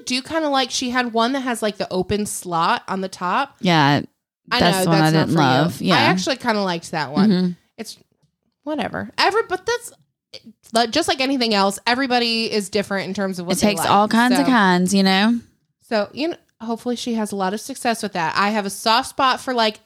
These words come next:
Speaker 1: daddy stuff. I know
Speaker 2: Oh,
Speaker 1: that sounds
Speaker 2: yes.
Speaker 1: so weird, but, like,
Speaker 2: No,
Speaker 1: she,
Speaker 2: yes.
Speaker 1: it's, it's dedicated to her dad.
Speaker 2: Yes. And I,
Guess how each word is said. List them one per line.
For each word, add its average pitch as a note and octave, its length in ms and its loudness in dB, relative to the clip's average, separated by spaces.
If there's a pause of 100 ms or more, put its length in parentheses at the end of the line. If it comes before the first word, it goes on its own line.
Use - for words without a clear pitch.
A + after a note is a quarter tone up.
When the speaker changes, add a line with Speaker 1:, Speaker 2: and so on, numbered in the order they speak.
(100)
Speaker 1:
daddy G#3+ 680 -2 (120)
stuff. B3+ 520 -6
I G#3+ 60 -6
know D#4 100 2
Speaker 2:
Oh, - 40 4
Speaker 1:
that C4 40 2 (100)
sounds - 0 - (240)
Speaker 2:
yes. G3+ 100 2
Speaker 1:
so G#3+ 120 0
weird, G3+ 400 -2
but, A3+ 100 -4
like, A3 160 2
Speaker 2:
No, C#4+ 480 4
Speaker 1:
she, G#3+ 80 4
Speaker 2:
yes. A3 480 4
Speaker 1:
it's, - 220 -10 (160)
it's B3+ 160 -14
dedicated A3+ 600 -4
to A3 140 -2
her G3 140 -4
dad. D#3+ 300 -6
Speaker 2:
Yes. F3 260 -2
And A3+ 160 0
I, B3 240 0